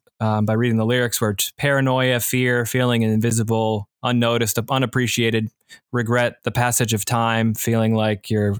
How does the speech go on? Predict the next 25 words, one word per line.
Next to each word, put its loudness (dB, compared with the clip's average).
you're 0
kind 0
of 0
wilting 0
away, 0
um, 0
an 2
addiction 0
kind 2
of 0
themes 0
of -2
that 0
felt 0
apparent 0
in 2
some 0
of 2
the 0
lyrics. 0
So 0
I 0
think 0
that's, 0
uh, 2